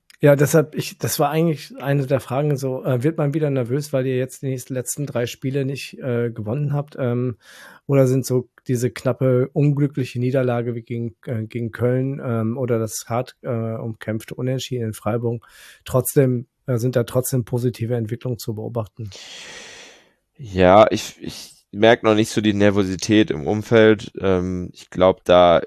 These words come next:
Speaker 2: wünscht man sich jetzt dieses Jahr auch einfach mal eine Saison, wo jetzt, wo man nichts mit dem Abstieg zu tun hat. Und ich glaub, das ist auf jeden Fall drin. Natürlich gibt's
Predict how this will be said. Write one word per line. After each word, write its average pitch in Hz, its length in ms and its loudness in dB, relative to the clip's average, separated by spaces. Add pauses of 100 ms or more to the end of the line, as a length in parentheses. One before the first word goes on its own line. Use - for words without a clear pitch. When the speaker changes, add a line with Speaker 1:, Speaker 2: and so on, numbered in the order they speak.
(100)
Speaker 2:
wünscht - 340 -4
man 92 140 -2
sich 92 100 -10
jetzt 95 220 -8
dieses 92 200 -4
Jahr 90 140 6
auch 82 60 0
einfach 87 280 -2
mal 90 220 0
eine 90 140 0
Saison, 87 720 4
wo 85 280 0
jetzt, - 340 -8 (100)
wo 90 140 -10
man 87 180 0
nichts 92 240 -4
mit 82 100 -6
dem - 40 -4
Abstieg - 340 -4
zu - 120 -20
tun 101 320 -2
hat. 95 380 -2
Und - 140 -12
ich 82 120 -14
glaub, 85 200 -2
das 85 180 -6
ist 82 120 -8
auf 82 140 -6
jeden 95 160 0
Fall 90 220 0
drin. 95 320 -4 (580)
Natürlich 98 380 0
gibt's - 420 -6